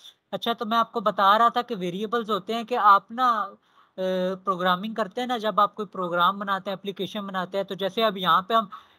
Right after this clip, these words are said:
यूजर नेम ले रहे हैं ना, पासवर्ड ले रहे हैं, तो इस तरह भी आप कहीं पे भी प्रोग्राम बनाते हैं तो आपको इनपुट लेते हैं ना, वो कहीं पे स्टोर होती है, ठीक है ना? वो ऐसी इन्फॉर्मेशन नहीं होती, वो कहीं पे जाके स्टोर होती है।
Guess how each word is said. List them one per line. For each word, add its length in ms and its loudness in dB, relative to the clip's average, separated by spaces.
यूजर 340 -4
नेम 220 -8
ले 180 0
रहे 80 -2
हैं 80 -2
ना, 80 0
पासवर्ड 380 2
ले 180 -4
रहे 100 -4
हैं, 80 -8
तो 60 -4
इस 140 -6
तरह 180 4
भी 320 -8
आप 300 2
कहीं 200 -8
पे 120 -8
भी 180 -10
प्रोग्राम 680 2
बनाते 320 -4
हैं 80 -8
तो 80 -2
आपको 240 -4
इनपुट 300 -6
लेते 240 -4
हैं 40 -2
ना, 80 0
वो 120 -2
कहीं 200 -8
पे 140 -6
स्टोर 360 0
होती 260 -8
है, 60 -6
ठीक 260 -6
है 80 -4
ना? 120 -6
वो 120 2
ऐसी 220 2
इन्फॉर्मेशन 580 -6
नहीं 140 -4
होती, 220 -8
वो 140 -4
कहीं 200 -4
पे 140 -8
जाके 320 0
स्टोर 320 -6
होती 220 -8
है। 60 -4